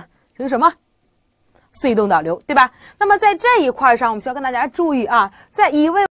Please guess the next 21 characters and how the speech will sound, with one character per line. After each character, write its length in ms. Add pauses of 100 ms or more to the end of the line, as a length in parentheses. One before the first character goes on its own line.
我 120
们 280
以 120
前 480 (120)
就 120
是 160
一 140
次 160
性 340
拦 220
断 100
合 140
成 100
围 60
堰 100
导 140
流， 160 (220)
也 120
叫 200
全 340
段， 180